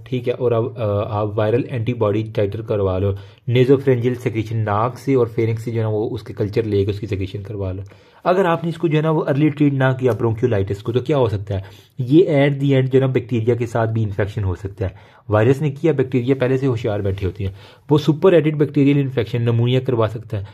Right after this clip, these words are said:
pneumothorax, डिहाइड्रेशन, रेस्पिरेटरी एसिडोसिस, रेस्पिरेटरी फेलियर, दिल का मसला, कार्डिक फेलियर, और हमारे पास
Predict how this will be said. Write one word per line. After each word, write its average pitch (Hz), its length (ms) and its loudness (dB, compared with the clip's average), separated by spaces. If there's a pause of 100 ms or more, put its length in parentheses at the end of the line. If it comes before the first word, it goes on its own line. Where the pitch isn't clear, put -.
(240)
pneumothorax, 135 540 4 (360)
डिहाइड्रेशन, 131 720 4 (240)
रेस्पिरेटरी 139 600 4
एसिडोसिस, 127 440 0 (220)
रेस्पिरेटरी 135 540 4
फेलियर, 123 400 2 (240)
दिल 135 220 6
का 143 120 4
मसला, 127 320 -2
कार्डिक 127 340 0
फेलियर, 110 380 0
और 123 180 0
हमारे 120 220 -2
पास 123 240 -2